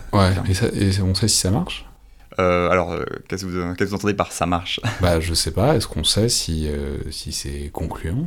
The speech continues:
Speaker 1: ces, ces
Speaker 2: Par
Speaker 1: trucs-là ?
Speaker 2: exemple, la, la darpa, euh, a réussi à faire, euh, à, à travers donc un bras bionique, euh, une personne, euh,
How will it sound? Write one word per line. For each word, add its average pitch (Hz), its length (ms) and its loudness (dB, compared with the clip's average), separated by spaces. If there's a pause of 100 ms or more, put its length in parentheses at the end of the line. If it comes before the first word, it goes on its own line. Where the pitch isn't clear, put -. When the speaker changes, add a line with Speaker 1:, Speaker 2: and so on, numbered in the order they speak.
Speaker 1:
ces, 95 260 2
ces 92 80 2
Speaker 2:
Par 82 80 6
Speaker 1:
trucs-là ? 107 220 4
Speaker 2:
exemple, 117 240 2
la, 92 140 4
la 87 260 -2
darpa, 107 560 2
euh, 92 200 0
a 90 140 0
réussi 90 480 -2
à - 140 0
faire, 98 340 -2
euh, 85 220 -2 (400)
à, - 500 -2
à - 40 -8
travers 92 300 0
donc 85 140 -4
un 85 80 2
bras 87 160 2
bionique, 95 420 0
euh, 85 220 -4
une 87 160 -4
personne, 90 380 -4
euh, 85 180 -6